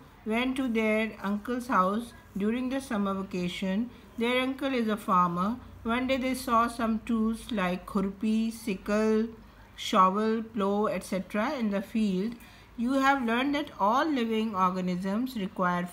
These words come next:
food। Plants can make their food themselves। Can you recall how green plants synthesize their own food? Animals, including humans, cannot make their own food। So, where do animals get their food from?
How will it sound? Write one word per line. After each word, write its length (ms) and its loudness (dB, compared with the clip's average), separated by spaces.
food। 240 2
Plants 480 2
can 200 2
make 280 0
their 260 0
food 380 -2
themselves। 540 -2
Can 220 2
you 140 0
recall 480 2
how 340 2
green 240 0
plants 400 2
synthesize 600 -2
their 260 0
own 220 0
food? 340 0
Animals, 340 0
including 680 0
humans, 380 0
cannot 680 2
make 300 0
their 220 2
own 200 0
food। 320 -4
So, 400 6
where 280 2
do 60 2
animals 640 2
get 200 0
their 280 0
food 300 0
from? 520 0